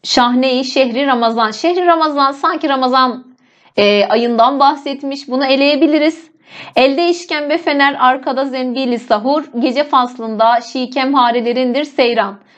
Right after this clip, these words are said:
Sahur demiş, işkembe demiş, bir mutfak ve yine bir sahurdan ötürü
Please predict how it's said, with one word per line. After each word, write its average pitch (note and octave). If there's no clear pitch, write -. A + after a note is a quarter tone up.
Sahur F4
demiş, A3+
işkembe C4+
demiş, A#3
bir D4+
mutfak C#4+
ve C4
yine C4+
bir C4+
sahurdan C#4
ötürü A#3+